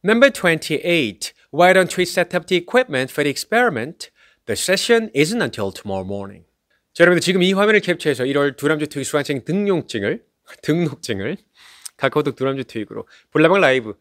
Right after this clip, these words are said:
어, 불나방 라이브 수업, 뭐 현장 수업 아무거나 괜찮고요. 주 삼 일 주일 아무거나 상관없습니다. 등록하셔가지고요. 십이월 삼십일 밤 열두 시까지 저희 카카오톡 두람주 투익으로 전송해 주시면 교재 한 권을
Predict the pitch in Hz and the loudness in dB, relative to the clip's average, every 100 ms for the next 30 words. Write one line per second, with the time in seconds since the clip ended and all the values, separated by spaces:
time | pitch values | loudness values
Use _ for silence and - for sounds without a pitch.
0 | _ _ _ - 117 113 160 180 170 113 | _ _ _ -6 -4 -2 0 2 2 0
1 | 123 135 123 104 107 117 175 185 180 - | -2 -4 -6 -6 -6 -4 -2 0 -2 -4
2 | 117 113 123 156 226 131 104 113 - 110 | -6 -2 0 2 2 0 -6 -10 -8 -8
3 | - 147 156 131 131 120 120 147 190 170 | -6 -2 -2 -2 -4 0 0 2 0 0
4 | 175 120 - 113 - 110 _ _ _ 170 | -2 -4 -6 -10 -10 -12 _ _ _ -2
5 | 185 160 160 160 151 123 110 120 147 165 | 0 2 2 4 4 4 0 2 2 0
6 | - 160 160 156 151 220 208 170 101 95 | -4 0 2 2 0 -4 -4 -4 -6 -8
7 | _ - 117 101 156 107 101 107 - 120 | _ -6 -4 -4 -4 -6 -6 -8 -4 -4
8 | 143 175 190 _ _ _ _ _ 131 135 | -2 -4 -6 _ _ _ _ _ -6 -4
9 | - 147 135 143 147 147 139 131 120 131 | -4 -4 -2 -2 -2 -4 -4 -4 -4 -4
10 | 135 131 117 120 117 127 139 135 _ _ | -4 -6 -6 -8 -4 -2 -2 -4 _ _
11 | _ _ _ - 196 190 156 214 220 | _ _ _ -4 0 4 4 2 -2